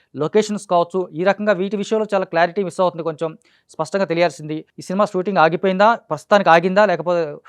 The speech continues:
కొనసాగుతుందా అనేది మాత్రం తెలియాల్సి ఉంది. ఆ విషయంలో మాత్రం స్పష్టత లేకపోవడం అనేది కనిపిస్తుంది మనకు స్పష్టంగా.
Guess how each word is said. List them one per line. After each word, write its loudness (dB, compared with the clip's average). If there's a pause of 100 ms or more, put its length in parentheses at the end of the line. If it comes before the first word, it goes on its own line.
(320)
కొనసాగుతుందా 0
అనేది -4
మాత్రం -2
తెలియాల్సి 4
ఉంది. -8 (360)
ఆ 8
విషయంలో 2
మాత్రం 0
స్పష్టత -6
లేకపోవడం -2
అనేది -8
కనిపిస్తుంది -8
మనకు -14
స్పష్టంగా. -16